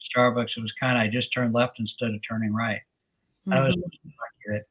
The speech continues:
Speaker 1: Howard gave me the opportunity. And of course, luck is where opportunity meets preparation. I, I,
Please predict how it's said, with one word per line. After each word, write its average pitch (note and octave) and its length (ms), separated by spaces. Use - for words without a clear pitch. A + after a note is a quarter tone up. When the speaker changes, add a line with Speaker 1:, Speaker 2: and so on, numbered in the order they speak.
Speaker 1:
Howard G#2+ 340
gave A2 160
me G#2+ 80
the G#2+ 140
opportunity. G#2+ 680
And B2+ 80
of B2+ 60
course, - 380
luck D3+ 220
is B2 120
where B2+ 160
opportunity B2+ 520
meets B2 260
preparation. B2 800
I, D3 240
I, C#3+ 280